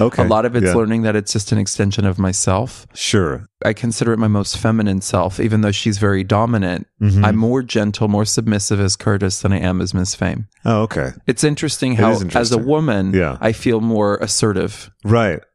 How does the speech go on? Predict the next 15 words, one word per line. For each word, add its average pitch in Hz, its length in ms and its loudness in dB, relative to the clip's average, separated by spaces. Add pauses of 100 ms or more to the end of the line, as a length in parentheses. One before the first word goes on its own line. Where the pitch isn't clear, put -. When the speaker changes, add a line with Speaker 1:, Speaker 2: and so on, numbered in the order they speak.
(220)
Speaker 2:
And 117 100 4
Speaker 1:
It 113 40 4
is 117 60 2
Speaker 2:
more, 110 140 2
Speaker 1:
interesting, 107 300 -2
Speaker 2:
not 127 140 0
Speaker 1:
yeah. 151 40 -2
Speaker 2:
to 143 80 -2
say, 107 460 0 (1160)
not 113 220 -2
to 117 100 -2
say - 180 0
that 110 160 0
gender 104 280 0
roles 95 360 0